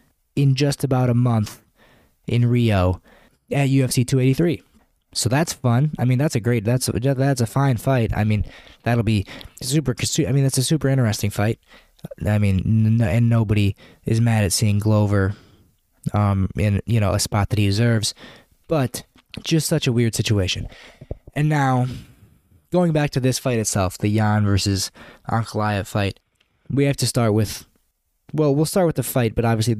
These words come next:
you know, it, the story's the judging because of how the scorecards ended up, and obviously we'll circle back to the judging conversation again when we get to the next fight. But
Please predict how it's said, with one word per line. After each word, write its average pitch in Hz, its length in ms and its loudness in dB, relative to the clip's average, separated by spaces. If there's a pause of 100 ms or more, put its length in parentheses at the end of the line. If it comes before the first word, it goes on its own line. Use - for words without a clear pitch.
you 113 100 0
know, 107 120 2
it, 101 160 0 (760)
the 147 80 0
story's 165 380 2
the 131 80 0
judging 120 400 0
because 110 240 0
of 107 60 -2
how 110 100 2
the 104 80 2
scorecards 117 480 0
ended 98 180 -2
up, 101 140 0
and 110 80 0
obviously 113 340 -2
we'll 107 160 -2
circle 113 480 -2 (160)
back 120 460 -2
to 113 160 -2
the 101 120 0
judging 110 420 0
conversation 104 640 0
again 104 480 0 (1000)
when 113 120 2
we 104 60 2
get 104 180 -2
to 107 80 -4
the 101 100 0
next 123 280 0
fight. 98 280 -2 (360)
But 123 240 -2